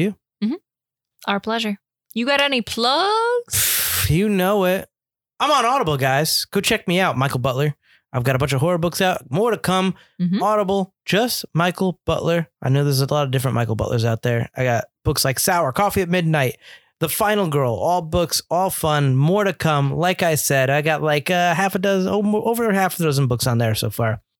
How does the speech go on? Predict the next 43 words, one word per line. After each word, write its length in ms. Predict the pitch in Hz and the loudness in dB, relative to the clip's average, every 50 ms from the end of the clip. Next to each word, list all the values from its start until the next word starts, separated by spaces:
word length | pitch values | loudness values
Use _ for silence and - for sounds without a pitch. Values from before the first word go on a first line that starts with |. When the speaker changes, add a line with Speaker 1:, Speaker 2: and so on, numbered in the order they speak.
| _ _ _ - | _ _ _ -4
Speaker 1:
Please 240 | - 185 190 170 - | -2 0 0 2 2
help 160 | 170 147 135 | 0 0 2
me 140 | 139 135 123 | 0 0 0
feed 400 | - - 123 117 113 110 - - _ _ _ _ _ _ _ _ | 0 0 0 0 0 -2 -6 -10 _ _ _ _ _ _ _ _
this 220 | - 160 143 - - | -2 0 2 2 2
young 140 | 127 117 113 | 2 2 0
lady 240 | 110 113 107 107 | 0 0 0 0
right 160 | 107 117 101 - | -2 -2 -4 -4
here. 300 | - - 120 110 107 - _ _ | -4 -4 -4 -4 -4 -8 _ _
Speaker 2:
<laughs> 600 | - - - - - - - - - - - - - | -12 -10 -10 -10 -12 -16 -12 -10 -10 -10 -8 -2 0
Speaker 1:
And 240 | 147 165 170 160 - | 0 2 2 0 0
Speaker 2:
I'm 60 | - | -2
so 180 | - - 427 480 494 - | -2 -2 -2 -2 -2 -2
Speaker 1:
fund 400 | - - - 415 - - - - 196 | -2 -2 0 0 2 2 2 2 2
Speaker 2:
hungry. 320 | 392 392 381 370 359 403 453 - - _ _ _ | 2 2 2 2 2 0 -2 -4 -6 _ _ _
Speaker 1:
our 220 | 135 139 143 143 135 | -2 -2 0 0 0
beer. 320 | 120 127 120 117 120 120 | 0 0 0 0 0 0
P-, 140 | - - - - _ _ _ _ _ _ - | -2 -4 -8 -10 _ _ _ _ _ _ -2
yes. 340 | 139 135 123 117 113 - - - _ | 0 0 2 0 0 -2 -6 -6 _
No, 280 | 143 143 131 113 110 - - - - | 0 0 0 0 0 -2 -2 0 0
just 180 | 202 208 - - | 0 0 0 0
more 160 | 208 202 180 | -2 -2 0
beer. 340 | 147 175 175 151 120 - - _ - | 0 0 0 0 -2 -4 -6 _ -6
No 160 | - 233 247 233 | -2 0 0 0
food. 340 | 359 240 226 185 143 123 - - | 0 2 2 0 2 0 0 -2
Speaker 2:
<laughs> 60 | - - 440 - - _ _ _ _ _ _ _ _ _ _ - | -2 -6 -8 -8 -12 _ _ _ _ _ _ _ _ _ _ -2
Speaker 1:
So 120 | 165 156 | 0 0
if 100 | 151 135 | 2 2
you 100 | 160 170 | 2 2
wanna 240 | 170 170 175 175 165 | 2 2 0 0 0
buy 220 | 135 143 127 120 | 0 2 2 2
her 140 | 117 117 110 | 0 0 0
solid 360 | - - 107 107 107 104 101 | 0 0 0 0 -2 -2 -2
food, 320 | - - - - 180 180 - - | -4 -6 -4 -4 -4 -6 -6 -4
you 140 | - 139 127 | -2 0 0
know, 140 | 104 101 110 - - - - - - 440 - - | 2 2 0 0 -2 -4 -4 -4 -4 -2 0 0
get 120 | - 131 127 | 0 2 2
a 60 | - | 2
couple 200 | - 120 - - | 2 0 2 0
Speaker 2:
<laughs> 60 | 104 | 0
Speaker 1:
audiobooks, 460 | 107 107 104 104 104 101 - - - | 0 0 0 0 -2 -2 -4 -4 -4
I 100 | - - | -4 -4
guess. 240 | - - - - - | -4 -4 -4 -4 -6